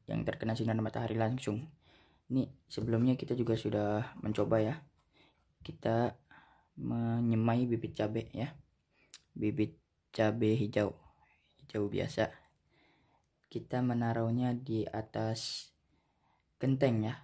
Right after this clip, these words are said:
Kita menaruh di atas genteng dan sehari itu pagi dan sore kita semprot, kita spray ya,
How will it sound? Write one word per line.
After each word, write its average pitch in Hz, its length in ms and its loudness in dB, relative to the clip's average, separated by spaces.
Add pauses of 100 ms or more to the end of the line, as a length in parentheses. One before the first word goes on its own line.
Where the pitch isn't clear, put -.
(640)
Kita - 160 -2
menaruh 117 320 2
di 110 80 2
atas - 160 -6
genteng 117 400 -2
dan 110 400 0 (1800)
sehari 113 720 0
itu 139 220 -2 (480)
pagi 120 340 -2
dan 113 160 -2
sore 117 400 -4
kita - 240 -6
semprot, 113 400 -4 (1120)
kita - 160 -8
spray 117 480 0
ya, 127 80 -2